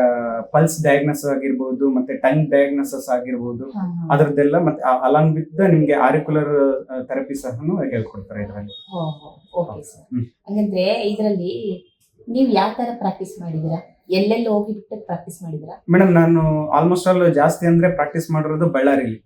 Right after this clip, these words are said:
Speaker 1: ಗಂಗಾಧರ್ ಸರ್ ಜೊತೆನೆ ನಾನು ಬಳ್ಳಾರಿಲಿ ಪ್ರಾಕ್ಟೀಸ್ ಮಾಡಿರೋದು.
Speaker 2: ಹಾ, ಹಾ, ಹಾ.
Speaker 1: ಅಲ್ಲಿಂದ ನಾನು ಎಕ್ಸ್‌ಪರ್ಟೈಸ್ ಆಗ್ತಾ ಬಂದೆ, ಯಾಕಂದ್ರೆ ಅಷ್ಟು ಡೆಪ್ತ್ ಆಗಿ ಅವ್ರು ಇನ್ನೂ ನಂಗೆ ಹೇಳ್ಕೊಟ್ಟಿದ್ದಾರೆ ಮೇಡಮ್.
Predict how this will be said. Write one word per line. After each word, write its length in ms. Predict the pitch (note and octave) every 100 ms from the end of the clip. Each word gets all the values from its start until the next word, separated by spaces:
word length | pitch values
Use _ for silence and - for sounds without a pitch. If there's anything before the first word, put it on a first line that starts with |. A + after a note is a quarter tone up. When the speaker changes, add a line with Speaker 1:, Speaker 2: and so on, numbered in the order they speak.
| -
Speaker 1:
ಗಂಗಾಧರ್ 440 | C3 C#3+ D#3 D#3 D3
ಸರ್ 260 | D3 C#3
ಜೊತೆನೆ 360 | C#3 C#3 D3+ E3+
ನಾನು 420 | D3+ C3+ C3 B2
ಬಳ್ಳಾರಿಲಿ 420 | B2 C3+ C#3 C#3
ಪ್ರಾಕ್ಟೀಸ್ 440 | C3+ A#2 - B2 B2
ಮಾಡಿರೋದು. 400 | A2+ A2 G#2+ D#3+
Speaker 2:
ಹಾ, 300 | - - G#3
ಹಾ, 240 | F#3+ E3+
ಹಾ. 320 | D#3+ D#3 - -
Speaker 1:
ಅಲ್ಲಿಂದ 360 | C#3 E3+ F3+
ನಾನು 460 | G3+ F3+ E3 D#3 C#3+
ಎಕ್ಸ್‌ಪರ್ಟೈಸ್ 800 | C3 - D#3+ D#3 C#3+ C#3 C#3 C#3
ಆಗ್ತಾ 340 | B2+ - D3
ಬಂದೆ, 220 | C3 A#2+
ಯಾಕಂದ್ರೆ 320 | A#2 C3 C#3+
ಅಷ್ಟು 260 | C3+ - D#3
ಡೆಪ್ತ್ 300 | D3 - -
ಆಗಿ 180 | D#3+ E3
ಅವ್ರು 180 | D3 C3+
ಇನ್ನೂ 160 | C#3
ನಂಗೆ 320 | C#3 B2+ A#2+
ಹೇಳ್ಕೊಟ್ಟಿದ್ದಾರೆ 600 | A2+ B2+ B2 A2 A2 G#2
ಮೇಡಮ್. 200 | G#2 G#2